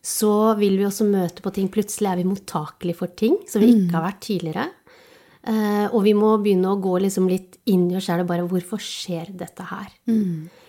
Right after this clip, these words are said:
Speaker 1: Jeg har i hvert fall hatt en opplevelse med at jeg, ja, før jeg begynte å møte mine sjel-, min sjelegjeng da, som begynner å komme inn nå, så opplevde jeg å se bilde av to, eh, damer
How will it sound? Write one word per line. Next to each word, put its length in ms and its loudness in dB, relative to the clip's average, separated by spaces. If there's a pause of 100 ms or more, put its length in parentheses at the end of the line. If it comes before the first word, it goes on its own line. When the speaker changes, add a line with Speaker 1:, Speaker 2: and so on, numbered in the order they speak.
(120)
Speaker 1:
Jeg 100 2
har 40 4
i 100 4
hvert 60 -4
fall 120 4
hatt 220 0
en 120 2
opplevelse 380 -4
med 160 2
at 80 -20
jeg, 760 0
ja, 120 2
før 200 -2
jeg 80 0
begynte 240 2
å 60 4
møte 420 0
mine 520 2 (240)
sjel-, 400 -4
min 140 4
sjelegjeng 600 0
da, 160 0
som 180 0
begynner 220 4
å 40 -12
komme 340 0
inn 180 4
nå, 180 2 (840)
så 500 2
opplevde 320 -2
jeg 80 0
å 80 0
se 200 0
bilde 380 0
av 360 0
to, 340 0
eh, 520 0
damer 380 0